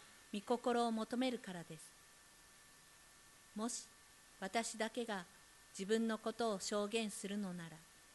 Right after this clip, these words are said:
私の証言は真実ではありません。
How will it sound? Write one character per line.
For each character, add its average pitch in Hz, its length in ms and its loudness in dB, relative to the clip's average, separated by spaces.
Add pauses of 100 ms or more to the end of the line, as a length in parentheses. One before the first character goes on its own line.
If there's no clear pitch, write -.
(840)
私 208 360 -2
の 208 100 0
証 208 300 0
言 208 260 -4
は 170 80 -8 (500)
真 233 320 0
実 202 280 -6
で 175 100 -4
は 160 80 -8
あ 160 60 -8
り 165 100 -10
ま 175 140 -8
せ - 160 -12
ん。 170 40 -10